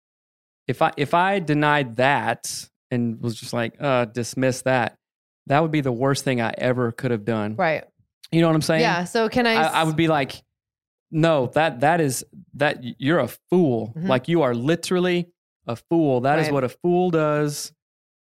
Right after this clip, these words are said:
Speaker 1: Someone not wise, someone not smart, someone living in the moment, someone just so blind that they can't even see.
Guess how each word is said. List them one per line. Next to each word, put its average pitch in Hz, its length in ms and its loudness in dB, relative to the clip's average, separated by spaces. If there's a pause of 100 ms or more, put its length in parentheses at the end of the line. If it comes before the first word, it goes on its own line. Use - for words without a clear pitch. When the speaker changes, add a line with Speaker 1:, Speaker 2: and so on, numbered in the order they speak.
(300)
Speaker 1:
Someone 143 540 0
not 185 240 2
wise, 147 420 2
someone 156 500 -2
not 156 220 0
smart, 139 380 2
someone 147 420 0
living 165 240 2
in 151 100 0
the 143 60 2
moment, 139 380 2
someone 147 440 0
just - 200 -4
so 160 180 2
blind 143 440 2
that - 20 -6
they 123 160 -2
can't 147 300 -4
even 120 180 -4
see. 113 640 -4